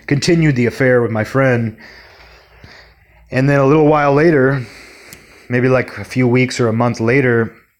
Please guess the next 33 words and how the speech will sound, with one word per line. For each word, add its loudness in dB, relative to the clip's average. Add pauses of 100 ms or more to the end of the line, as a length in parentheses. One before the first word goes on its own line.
(1200)
she -2
was 2
over 0
at -4
my -2
friend's -2
house 0
and -2
she -2
got 0
a -2
message -2
from -4
her -2
husband -2
where 0
he 0
said, -2 (3000)
like, -4
he, -2
he, 0
he's, -2 (120)
he's 0
like, -2
"Don't -2
plan -2
on -2
coming -4
home. -2 (240)
Like, -6
don't -2
come -4
home. 0